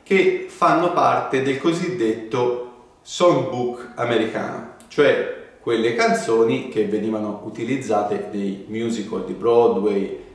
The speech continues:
e in altre situazioni, che sono state prese dai jazzisti per utilizzarle nei loro repertori. Questa struttura armonica è il cosiddetto secondo quinto primo.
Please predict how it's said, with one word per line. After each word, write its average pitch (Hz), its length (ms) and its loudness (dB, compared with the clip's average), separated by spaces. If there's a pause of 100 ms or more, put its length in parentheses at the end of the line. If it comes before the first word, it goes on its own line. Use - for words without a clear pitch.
(140)
e 104 160 0
in 107 80 -2
altre 135 580 -4
situazioni, 143 1040 -2 (540)
che - 600 2
sono 113 280 -6
state 123 560 2
prese 143 380 2
dai 110 160 4
jazzisti - 1040 -2
per 110 1000 2
utilizzarle 107 1000 0
nei 98 400 -4
loro 101 240 -2
repertori. 98 680 -8
Questa 185 400 4
struttura 185 560 2
armonica 131 640 0
è 151 80 -2
il 147 100 -4
cosiddetto 143 840 2
secondo 127 720 0
quinto 110 380 -4
primo. 95 440 -8